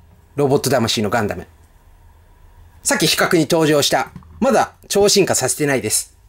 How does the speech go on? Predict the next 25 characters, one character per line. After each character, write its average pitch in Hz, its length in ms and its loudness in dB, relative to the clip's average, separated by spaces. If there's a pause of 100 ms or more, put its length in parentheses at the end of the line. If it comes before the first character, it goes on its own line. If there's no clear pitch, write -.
ア 143 140 -4
グ 151 100 2
モ 147 160 2
ン 143 80 -2
と 143 140 -2
ガ 127 120 0
ブ 127 120 -2
モ 131 140 2
ン。 120 80 -4 (720)
い 220 60 2
わ 247 60 4
ゆ 165 80 0
る 170 80 0
敵 240 320 0
側 247 220 4
の 233 100 2
キ 226 120 -2
ャ - 20 2
ラ 214 80 0
ク - 80 -6
タ 160 60 0
ー 123 40 0
な 113 100 -2
ん 110 60 -4
で、 117 300 0